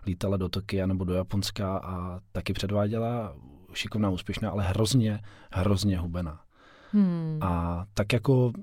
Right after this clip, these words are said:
Speaker 1: nechtěl jsem to s ní samozřejmě páčit, ale jako dokázal jsem pochopit, proč, eh, tak hubená je. Eh, jak se ten diktát krásy mě-, vlastně změnil od té doby, eh, co, co v tom světě nejseš tak aktivně?
Speaker 2: Tak, eh,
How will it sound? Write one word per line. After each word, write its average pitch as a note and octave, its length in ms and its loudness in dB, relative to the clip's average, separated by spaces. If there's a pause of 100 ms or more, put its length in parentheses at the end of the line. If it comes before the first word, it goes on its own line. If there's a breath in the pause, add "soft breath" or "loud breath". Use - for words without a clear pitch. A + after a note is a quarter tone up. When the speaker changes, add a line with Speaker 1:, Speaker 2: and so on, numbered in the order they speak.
(120)
Speaker 1:
nechtěl A2 340 0
jsem A#2 160 2
to - 60 -4
s - 60 -2
ní B2+ 120 6
samozřejmě B2+ 320 4
páčit, G2+ 440 0
ale A2 260 6
jako G#2 220 0 (120)
dokázal A2+ 340 4
jsem A#2 180 2
pochopit, G#2 420 -2
proč, G2+ 420 4
eh, - 20 -14 (240)
tak G#2 180 -2
hubená G#2 380 4
je. F#2 220 -4 (460 loud breath)
Eh, F#2+ 140 -4
jak F#2 120 -4
se - 100 0
ten C3 140 4
diktát F#2 320 0
krásy F2+ 380 -2
mě-, F#2+ 200 2 (300)
vlastně F2 420 -4
změnil E2+ 460 0
od C#2+ 120 -12
té F2+ 140 -6
doby, E2 260 -8 (400 loud breath)
eh, E2+ 40 -12 (200)
co, E2+ 320 -6
co - 140 -8
v - 80 -10
tom F2 280 -2 (120)
světě F2+ 460 -2
nejseš F2 400 -2
tak - 180 -10
aktivně? D#2 440 -8 (1040)
Speaker 2:
Tak, - 220 -2
eh, F#3+ 100 2